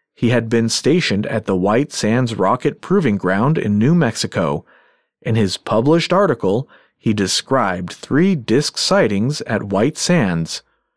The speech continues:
One of the discs, a huge elliptical craft, was tracked by scientists with precision instruments at five miles per second. That's eighteen thousand miles per hour. It was found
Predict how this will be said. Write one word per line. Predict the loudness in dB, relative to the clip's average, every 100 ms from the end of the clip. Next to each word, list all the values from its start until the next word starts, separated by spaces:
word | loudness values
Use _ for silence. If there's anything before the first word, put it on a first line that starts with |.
| _ _ -6
One | -2 0
of | 0 0
the | 0
discs, | 2 2 0 -4 -6 -6
a | -4 -4
huge | -2 0 2 2 0
elliptical | 0 0 0 0 0 -2
craft, | -2 0 0 -4 -8 -20 _ _ -4
was | 0 0 -4
tracked | -6 -2 0 -2 -4
by | -2 0
scientists | 0 0 0 0 -2 -4 -4 -6 0
with | 0 0
precision | -2 -2 2 2 2 0
instruments | 0 0 0 0 0 0 -2 -4
at | -4
five | -4 -4 0 0 0
miles | 0 0 0 -2 -6
per | -2 -2
second. | 0 0 0 -2 -4 -8 _ _ _ _ _ _ -4
That's | 0 0 0 -6 -6
eighteen | 0 0 0 0 0 2
thousand | 0 0 0 0 0
miles | 0 2 0 -2
per | -4 0 2
hour. | 2 2 0 -6 _ _ _ _ _ _ -2
It | 2
was | 2 0
found | -2 0 2 2 -2